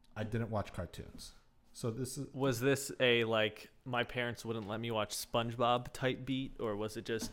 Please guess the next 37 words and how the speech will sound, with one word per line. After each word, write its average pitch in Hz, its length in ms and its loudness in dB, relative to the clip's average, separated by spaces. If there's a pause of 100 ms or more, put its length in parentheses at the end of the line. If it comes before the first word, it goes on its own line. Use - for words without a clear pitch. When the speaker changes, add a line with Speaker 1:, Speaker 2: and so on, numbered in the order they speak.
Speaker 2:
you 131 120 -2
didn't 113 220 0
really 104 220 0
like 101 240 -6
them? 110 260 -6 (100)
Speaker 1:
I - 60 2
didn't 170 160 2
like 170 220 -4
'em. - 60 -12 (200)
Speaker 2:
Okay. 127 260 -4
Speaker 1:
I, 127 180 2 (800)
I 117 100 2
wanted 117 440 0
to - 80 -10
watch 107 280 0
Animal 98 360 -2
Planet 95 440 -2
and 101 140 -4
the 95 40 -4
Discovery 87 520 -6
Channel. - 340 -10
Speaker 2:
Okay, 233 240 -2 (320)
okay. - 360 -8 (880)
I'm 135 120 2
assuming 147 380 4
you 131 120 6
were 123 140 4
a 117 60 6
Zaboomafoo 113 760 -2
kid 139 260 0
then? 139 340 -4 (880)
Speaker 1:
A 131 80 -2
little 131 320 6
bit. - 260 4
Not 113 220 -2
r-, - 140 -6
like, 101 240 -2